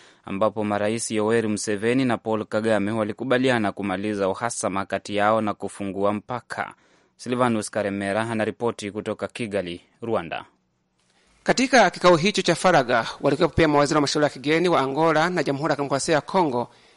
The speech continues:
Speaker 2: nchi ambazo ni wapatanishi kwenye mzozo huo baina ya Rwanda na Uganda. Akifungua kikao hicho, naibu waziri wa mashauri ya nchi za nje wa Rwanda, Balozi Olivier Nduhungirehe, amesema hii ni hatua muhimu na ya kupongezwa na pande zote, huku akiwashukuru mawaziri wa kigeni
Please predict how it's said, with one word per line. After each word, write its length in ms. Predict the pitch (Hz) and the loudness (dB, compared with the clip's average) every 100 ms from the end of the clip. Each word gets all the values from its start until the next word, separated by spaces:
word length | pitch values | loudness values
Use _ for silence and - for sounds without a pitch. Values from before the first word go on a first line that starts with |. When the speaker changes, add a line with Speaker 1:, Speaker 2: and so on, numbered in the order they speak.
| - | -6
Speaker 2:
nchi 200 | 226 247 | -4 0
ambazo 260 | 180 185 175 | 4 4 4
ni 40 | |
wapatanishi 480 | 160 151 151 170 - | 2 0 0 0 0
kwenye 340 | 156 143 143 | 0 2 0
mzozo 320 | 139 147 139 | -2 -4 -4
huo 320 | 139 135 127 120 - _ - | 0 2 2 0 -10 _ -2
baina 260 | 151 185 | 2 4
ya 80 | 170 | 4
Rwanda 360 | 160 151 143 139 | 4 2 2 0
na 120 | 156 160 | 2 0
Uganda. 460 | 143 123 123 117 - _ - | 0 -2 0 -2 -4 _ -4
Akifungua 520 | 123 139 - 143 160 | -4 -4 -4 2 2
kikao 180 | 147 139 | 2 0
hicho, 480 | 196 190 147 175 180 | 0 0 2 0 2
naibu 240 | 165 160 | 0 2
waziri 180 | 151 147 | 2 2
wa 60 | 156 | 0
mashauri 320 | 139 151 139 | 0 0 0
ya 80 | 147 | -2
nchi 140 | 147 | -2
za 120 | 143 | 0
nje 280 | 156 175 165 | 2 2 2
wa 100 | 151 | 4
Rwanda, 480 | 165 185 147 120 120 | 4 2 2 -2 -2
Balozi 300 | 139 147 156 | 0 0 2
Olivier 280 | 139 131 160 | 0 0 0
Nduhungirehe, 600 | 151 185 165 170 139 131 - - - - | 0 0 0 -2 -2 -4 -10 -20 -20 -4
amesema 320 | 151 - 160 | -2 0 0
hii 180 | 160 233 | 0 0
ni 60 | |
hatua 260 | 190 180 180 | 0 2 0
muhimu 520 | 170 143 180 180 202 180 | 0 0 2 4 2 2
na 80 | |
ya 80 | 170 | 0
kupongezwa 680 | 170 - 160 151 120 117 156 - - - - | 0 0 0 2 -2 0 -2 -4 -20 -10 -2
na 100 | 151 | 0
pande 260 | 160 160 | 2 0
zote, 460 | 156 202 - 135 - _ | 2 2 2 -2 -4 _
huku 180 | - 226 | -2 0
akiwashukuru 400 | - 175 - 185 | 4 2 4 4
mawaziri 300 | 165 151 170 | 4 2 2
wa 60 | 156 | 0
kigeni 540 | - 165 185 139 135 | 2 2 4 2 -2